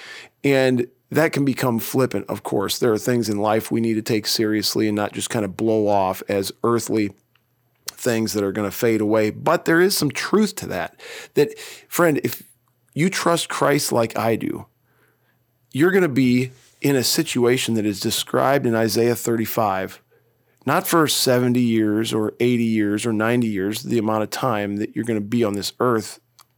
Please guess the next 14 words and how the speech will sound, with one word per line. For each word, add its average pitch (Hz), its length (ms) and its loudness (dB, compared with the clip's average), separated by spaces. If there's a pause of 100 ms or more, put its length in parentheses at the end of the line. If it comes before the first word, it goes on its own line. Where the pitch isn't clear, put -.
probably, 98 640 -4 (640)
but 143 140 2
you're 165 160 2
gonna 190 120 4
be 151 240 2
in 139 120 4
this 135 160 2
situation 120 760 0
in 110 100 2
the 110 80 0
new 127 200 2
heavens 120 340 0
and 113 120 -2
the 117 140 -4